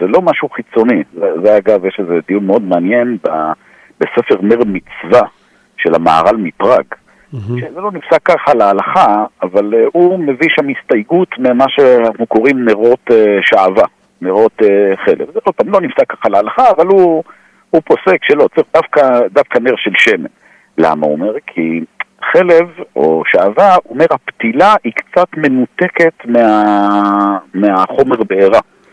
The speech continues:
Speaker 1: זאת אומרת, יש משהו שהאש, את הפתילה שבה אוחזת האש, ויש את השעווה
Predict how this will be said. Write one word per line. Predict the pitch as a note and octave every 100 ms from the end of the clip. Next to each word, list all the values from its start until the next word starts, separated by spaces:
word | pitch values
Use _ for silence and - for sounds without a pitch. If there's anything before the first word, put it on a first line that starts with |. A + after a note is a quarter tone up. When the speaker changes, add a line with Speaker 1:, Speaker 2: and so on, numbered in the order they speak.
| _ - _ _ _ -
Speaker 1:
זאת | -
אומרת, | F2+ -
יש | D#3+ A3+ E3+
משהו | E3+ - D#3+ D3+
שהאש, | - C3+ E3 F3 -
את |
הפתילה | D#3 - G#2 E2+ G#2 G#3+
שבה | - B2+ B2+
אוחזת | B2 - A#2+ A#2 -
האש, | - - -
ויש | G3+ B3 G#3
את | G3+ G3+
השעווה | F#3+ F3+ F3 F3 E3+ D3 G#3 F#3+ A#3